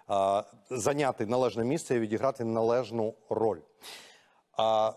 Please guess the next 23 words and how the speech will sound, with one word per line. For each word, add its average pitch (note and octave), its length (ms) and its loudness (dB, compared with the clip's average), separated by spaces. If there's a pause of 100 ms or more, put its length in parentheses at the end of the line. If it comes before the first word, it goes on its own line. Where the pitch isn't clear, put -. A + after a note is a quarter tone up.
скажіть - 460 -4
мені, C3 220 0
будь A2+ 160 -4
ласка, A#2 280 -2
про G#2+ 140 -8
таке, G#2 280 -8
вашу G#2 320 -6
думку. F#2 420 -16
Європа, C3+ 640 0
можливо, C#3+ 1000 0
можливо, A#2 400 0
і F#2+ 60 0
ми C#3+ 120 0
про D3+ 140 0
це D#3 160 0
говорили C3 500 2
перед G#2 300 0
цими A#2+ 160 -2
включеннями, D3+ 580 0 (340)
можливо, G3+ 640 2
зрозуміла F#3 880 2
і D#3+ 80 -2
збагнула, B2 800 -2